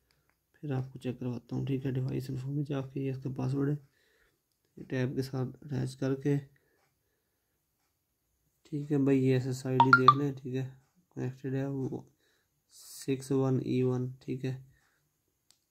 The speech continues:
ये मैंने यहाँ पे कनेक्ट कर सिक्स वन ई वन, ये देखिए सिक्स वन ई वन, ये हमारे टैब के साथ connected हो गई है अभी, ठीक है भाई।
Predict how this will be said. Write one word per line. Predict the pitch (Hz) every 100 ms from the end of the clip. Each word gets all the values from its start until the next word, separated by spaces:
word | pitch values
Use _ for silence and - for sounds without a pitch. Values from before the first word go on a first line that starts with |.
| _ _ -
ये | 131
मैंने | 127 123
यहाँ | 123 127
पे | 123
कनेक्ट | 123 120 120
कर | -
सिक्स | - 127 -
वन | 131 -
ई | - 113
वन, | 110 131 214
ये | 147 147
देखिए | 147 143
सिक्स | - - -
वन | 139 143
ई | 139
वन, | 143 143 - _ - - _ _ _ -
ये | 131 127
हमारे | 123 123 127
टैब | 123 120 127
के | 131
साथ | 131 131 131
connected | 127 123 135
हो | 135 127
गई | 135
है | 135
अभी, | 131 131 127 - _ _ _ _ _ _ _ _ _ _ _ _ _ _
ठीक | - 151
है | 139
भाई। | 135 131